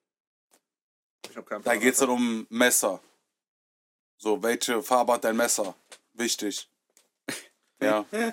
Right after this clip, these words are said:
Speaker 1: Zu wenig Messers gibt es, ne?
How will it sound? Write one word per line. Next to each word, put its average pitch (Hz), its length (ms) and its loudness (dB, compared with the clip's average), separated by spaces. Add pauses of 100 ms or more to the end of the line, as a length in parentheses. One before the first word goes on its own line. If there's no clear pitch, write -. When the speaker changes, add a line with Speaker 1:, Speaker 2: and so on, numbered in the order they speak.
(260)
Speaker 1:
Zu 131 260 -4
wenig 131 580 -2 (300)
Messers 127 480 -6
gibt 104 220 -16
es, 104 180 -12
ne? 120 160 -10